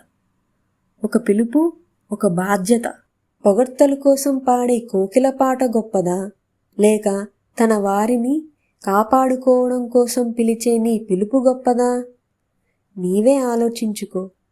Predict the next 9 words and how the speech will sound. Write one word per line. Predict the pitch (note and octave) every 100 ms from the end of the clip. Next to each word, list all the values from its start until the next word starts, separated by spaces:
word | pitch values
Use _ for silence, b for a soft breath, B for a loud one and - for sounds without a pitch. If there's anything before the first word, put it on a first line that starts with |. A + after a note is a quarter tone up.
| _ _ _ _ _ _ -
శ్రీహరి | - A3 B3 C#4 C#4+
మాటలకు | C4+ B3+ B3+ A#3 A#3 G#3+ B3+ - _ _ _ _
కాకికి | F#3+ F#3+ A3 A#3+ A3 A3
జ్ఞానోదయం | E3 F3 E3+ F#3+ A3+ A#3 A#3 A#3+ A#3
అయింది. | G3+ G3 F#3+ F3 D#3+ F#3 - _ _ _ _ _ _ _ _ F#3+
బాధ్యత | F3+ F#3 G#3 C4+ C#4
లేని | C4+ C4+ C4
అందం | F3+ F#3 G3 A#3+
కన్నా | A#3 A#3 A3+ A3+ A3+